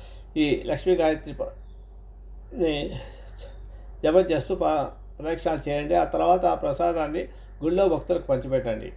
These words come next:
తర్వాత శివాలయంలో ఒక చోట కూర్చొని మీరు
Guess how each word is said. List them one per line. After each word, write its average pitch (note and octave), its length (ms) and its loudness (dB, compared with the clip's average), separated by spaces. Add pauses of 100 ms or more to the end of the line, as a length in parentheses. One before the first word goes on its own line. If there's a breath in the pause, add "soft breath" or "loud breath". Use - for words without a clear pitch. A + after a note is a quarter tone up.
(200)
తర్వాత F#3 500 4 (600 soft breath)
శివాలయంలో F3+ 540 8
ఒక D3+ 260 0
చోట E3 100 -2
కూర్చొని F3 460 0
మీరు F3+ 360 0